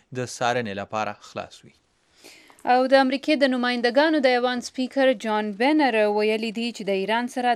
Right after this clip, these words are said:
Speaker 2: دغه لوزنامه د قبلونې وړ نه ده. خو د امریکې صدر براک اوباما وایي چې کانګرس به د ایران سره شوې جوهري لوزنامې باندې تفصیلي غور کوي، خو که د لوزنامې د مخنیوي دپاره یې د قانون سازي لاره خپله کړه،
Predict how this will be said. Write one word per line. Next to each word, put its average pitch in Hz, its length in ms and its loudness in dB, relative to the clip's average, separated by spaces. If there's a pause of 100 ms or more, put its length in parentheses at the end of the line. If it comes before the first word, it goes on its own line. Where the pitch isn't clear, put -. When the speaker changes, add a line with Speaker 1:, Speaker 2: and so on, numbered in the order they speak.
(140)
Speaker 2:
دغه 226 220 -2 (100)
لوزنامه 190 600 -6 (160)
د 180 120 -6 (120)
قبلونې 202 560 -4
وړ 185 180 -4
نه 185 140 -8
ده. 185 80 0 (360)
خو 214 140 -4
د 220 80 4
امریکې 226 380 -4
صدر 311 280 4
براک 233 300 0
اوباما 247 320 0
وایي 330 200 -2
چې 240 200 -10
کانګرس 240 500 -4
به 311 160 2
د 220 140 0
ایران 262 320 -2
سره 220 240 -4
شوې 277 340 -2
جوهري 220 320 -2
لوزنامې 214 540 -4
باندې 226 280 -6
تفصیلي 220 400 -6 (100)
غور 208 280 0
کوي، 262 260 -2
خو 294 180 2 (540)
که 269 240 6
د 233 140 2
لوزنامې 214 520 0 (120)
د 214 120 -2
مخنیوي 254 440 -2
دپاره 233 240 0
یې 208 120 0
د 202 120 -6
قانون 202 340 -6
سازي 196 260 -6
لاره 190 260 -4
خپله 302 360 -2
کړه، 294 140 0